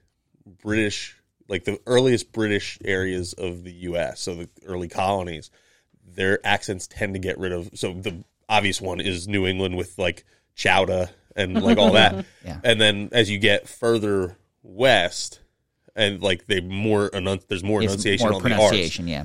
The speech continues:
Speaker 1: Um, like, to the Midwest and, like, um, like, North Dakota and, like, you think the Fargo, uh, how they talk, and, like, it's, like, just a different enunciation on stuff. One of the things that's always,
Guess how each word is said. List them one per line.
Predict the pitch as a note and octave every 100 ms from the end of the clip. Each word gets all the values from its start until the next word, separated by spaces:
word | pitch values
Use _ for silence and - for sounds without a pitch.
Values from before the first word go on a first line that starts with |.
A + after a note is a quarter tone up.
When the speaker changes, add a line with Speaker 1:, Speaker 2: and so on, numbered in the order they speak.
| -
Speaker 1:
Um, | G2+ F#2
like, | F#2+ F#2+
to | G#2
the | F#2+
Midwest | G#2 F#2+ F#2+ F2+ -
and, | F#2+ F#2
like, | F2+ E2+
um, | G2 F2 E2+ E2+ E2+ _
like, | F#2+ E2+
North | F#2+ F#2
Dakota | F#2 - G2 F#2 F2+
and, | F2+ F2+
like, | F2 F#2
you |
think | F2+ G2+ -
the | F#2+
Fargo, | - F#2 F#2 F#2 F2+ F2 E2+ - _ _ _ _ _
uh, | F2+ F2 E2
how | F2+ F2+
they | F2 F#2+
talk, | - F2+ E2+ F#2+
and, | F2
like, | E2+ E2
it's, | F2+ -
like, | F#2 E2+ - _ _ _
just | F#2
a | G2+
different | E2 F#2 F#2 -
enunciation | E2+ E2+ - F#2 - F2+
on | E2
stuff. | - D#2 - _ _ _ _ _ _ _ _ _ _ _ _
One | G#2+ A#2
of | D3
the |
things | C#3 B2 G#2
that's | G#2 -
always, | - G#2+ G#2+ G#2 F#2+ -